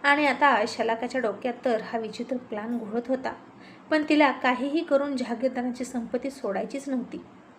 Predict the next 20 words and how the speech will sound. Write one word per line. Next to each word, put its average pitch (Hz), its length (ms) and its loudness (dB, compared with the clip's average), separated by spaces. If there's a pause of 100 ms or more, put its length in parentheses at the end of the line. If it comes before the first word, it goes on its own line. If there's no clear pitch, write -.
(1400)
मग 254 160 0
दादासाहेबांना 233 720 0
दुसऱ्या 226 320 -4
दिवशी 220 280 -6
घरी 226 320 -4
आणलं 214 280 -4 (560)
आणि 220 240 -6
अंजली 240 420 -2 (300)
त्यांच्या 226 320 -6
रूममध्ये 226 400 -2
हळूच 233 380 -4
गेली 208 260 -4 (580)
आणि 269 160 0
त्यांची 254 380 -2
विचारपूस 240 600 -6
करू 220 200 -4
लागली 214 320 -2
आणि 226 300 -2
म्हणाली, 233 460 0 (680)
"मी 240 160 4